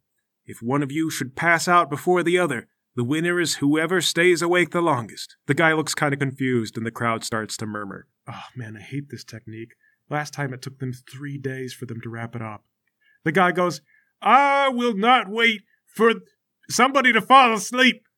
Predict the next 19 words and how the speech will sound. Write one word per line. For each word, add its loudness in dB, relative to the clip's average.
Would 0
you 6
look 2
out? 8
I'm 2
coming 2
for -4
you." -2
And -2
he 0
walks 4
up 2
and -2
he 0
goes, 4
"Head 6
of -2
stone 0
technique." 2